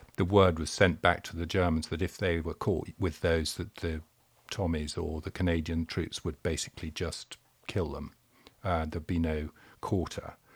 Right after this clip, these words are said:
And in the Second World War, Jamie, my co-host, was telling me that the German shoe mine was a particularly a hated weapon by the G Is and the, and, and the Allied troops because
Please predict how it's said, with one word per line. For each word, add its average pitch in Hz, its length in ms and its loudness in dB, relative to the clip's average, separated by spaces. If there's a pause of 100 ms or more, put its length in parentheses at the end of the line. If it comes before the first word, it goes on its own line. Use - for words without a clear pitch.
(240)
And 98 140 4
in 92 100 4
the 92 60 2
Second 113 380 6
World 92 200 8
War, 87 180 2
Jamie, 90 380 4
my 82 220 2
co-host, 80 600 0
was 78 200 -6
telling 85 280 4
me 82 100 2
that 92 180 -8
the 90 80 -2
German 87 460 4
shoe - 340 6
mine 76 460 0 (360)
was 92 140 -2
a 85 60 -6
particularly 80 760 -4 (440)
a 95 80 0
hated - 600 0 (100)
weapon 82 540 0 (320)
by 85 140 6
the 80 140 0
G 78 220 -2
Is 76 300 -4
and 80 140 -2
the, 80 100 -6
and, 82 160 0
and 82 160 -2
the 82 120 0
Allied 78 320 -2
troops - 560 -6 (340)
because 90 580 6